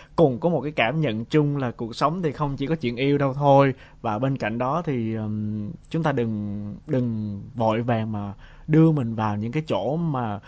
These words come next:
khiến mình tổn thương. Ờ, thì đó là một cái quá trình đúc kết, quá trình trải qua rất là nhiều cuộc tình. Và khi mà chúng ta đã có nhiều trải nghiệm rồi đó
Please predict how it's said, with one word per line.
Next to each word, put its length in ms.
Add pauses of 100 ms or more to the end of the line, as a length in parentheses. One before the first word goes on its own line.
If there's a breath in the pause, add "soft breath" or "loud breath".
(160 soft breath)
khiến 260
mình 160
tổn 300
thương. 280 (380 soft breath)
Ờ, 400
thì 120
đó 180
là 100
một 80
cái 100
quá 160
trình 380
đúc 240
kết, 280
quá 160
trình 160
trải 140
qua 180
rất 160
là 60
nhiều 200
cuộc 200
tình. 240
Và 80
khi 180
mà 100
chúng 180
ta 160
đã 200
có 140
nhiều 300
trải 240
nghiệm 260
rồi 260
đó 80